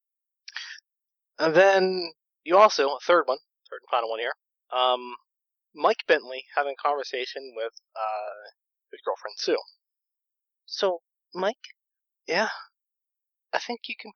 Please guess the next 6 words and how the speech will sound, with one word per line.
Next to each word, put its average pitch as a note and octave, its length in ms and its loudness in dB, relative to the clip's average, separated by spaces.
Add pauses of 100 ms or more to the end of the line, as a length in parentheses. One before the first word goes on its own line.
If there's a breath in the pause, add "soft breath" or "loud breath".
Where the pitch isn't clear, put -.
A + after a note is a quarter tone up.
probably G3+ 400 -8
sleep - 300 -10
easy C3 320 -14
now. - 1040 -14
Uh, B2 600 -6 (100)
why? C3 180 -4